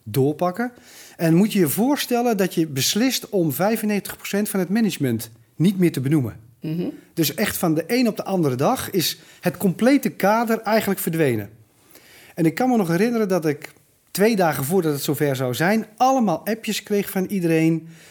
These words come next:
Speaker 1: van, nou, eh, nu of nooit, D-Day, erop of eronder, dood of de gladiolen. Dat, alles komt maar voorbij. Daar werd ik eigenlijk nog nerveuzer van <laughs> dan dat ik eigenlijk al was op dat moment. Toen heb ik inderdaad die avond, heb ik even getwijfeld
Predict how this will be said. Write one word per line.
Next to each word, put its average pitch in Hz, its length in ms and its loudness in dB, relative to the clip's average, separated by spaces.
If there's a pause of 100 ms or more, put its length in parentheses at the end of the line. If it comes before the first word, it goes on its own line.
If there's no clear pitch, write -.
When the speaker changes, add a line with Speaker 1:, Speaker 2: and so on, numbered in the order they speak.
Speaker 1:
van, 147 520 0
nou, 147 280 -2
eh, 120 120 -6 (320)
nu 170 200 6
of 147 200 6
nooit, 139 460 2 (120)
D-Day, 135 760 2 (300)
erop 165 260 4
of 143 160 0
eronder, 131 500 2
dood 170 200 4
of - 80 -2
de 156 100 -2
gladiolen. 139 540 2
Dat, 190 320 0
alles 233 280 2
komt 165 220 0
maar 143 260 0
voorbij. 156 400 -4 (220)
Daar 170 120 2
werd 185 120 4
ik 175 60 0
eigenlijk 180 120 2
nog 160 260 2
nerveuzer 226 320 4
van 165 180 4
<laughs> - 40 -4
dan 202 180 2
dat 214 120 4
ik - 120 -2
eigenlijk 180 360 -2
al 143 120 2
was 190 180 0
op 196 100 -4
dat 196 120 -2
moment. 190 340 -4 (680)
Toen 208 140 4
heb 240 200 4
ik 226 120 -2
inderdaad 202 440 0
die 220 160 2
avond, 165 580 -2 (720)
heb 185 200 -2
ik - 180 -4
even 247 300 6
getwijfeld 175 680 0